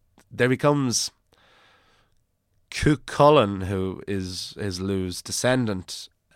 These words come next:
and in a lot of ways the most famous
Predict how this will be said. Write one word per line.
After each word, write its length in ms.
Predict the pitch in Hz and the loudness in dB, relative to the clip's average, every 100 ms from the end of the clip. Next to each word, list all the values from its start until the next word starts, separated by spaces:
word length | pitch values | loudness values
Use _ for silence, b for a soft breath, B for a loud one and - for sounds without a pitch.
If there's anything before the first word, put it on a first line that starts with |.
| _ - 107 | _ -20 -12
and 540 | 101 95 92 90 90 95 | -8 -6 -6 -8 -10 -8
in 420 | 101 98 95 92 | -6 -6 -6 -6
a 80 | 92 | -2
lot 220 | 98 101 | 0 2
of 60 | 98 | 2
ways 280 | 98 95 92 | 0 -2 -2
the 80 | |
most 240 | 95 95 - | -4 -4 -2
famous 580 | 117 127 113 - - | -2 0 -2 -6 -8